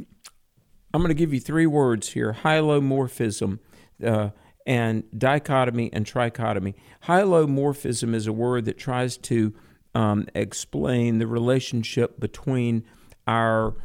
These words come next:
our matter and our, and our essence, uh, our nature, really. You know, we are body and we're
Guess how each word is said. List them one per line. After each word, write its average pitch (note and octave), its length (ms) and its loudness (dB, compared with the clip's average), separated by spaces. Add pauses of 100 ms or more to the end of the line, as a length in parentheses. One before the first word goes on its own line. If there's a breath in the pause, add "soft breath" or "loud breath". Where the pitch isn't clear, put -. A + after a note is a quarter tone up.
(260 soft breath)
our A2 240 2
matter C3+ 720 4
and A#2 180 0
our, A2 380 -2 (400 soft breath)
and A2 140 2
our G#2 340 -2 (260)
essence, - 720 -2 (320 soft breath)
uh, G#2+ 160 2 (140)
our G#2+ 260 0
nature, A#2+ 580 2
really. G2 380 0 (260 loud breath)
You C3 80 -2
know, A#2 100 6
we B2 200 4
are A#2 80 4
body C#3 720 0
and A#2 260 0
we're A2+ 380 0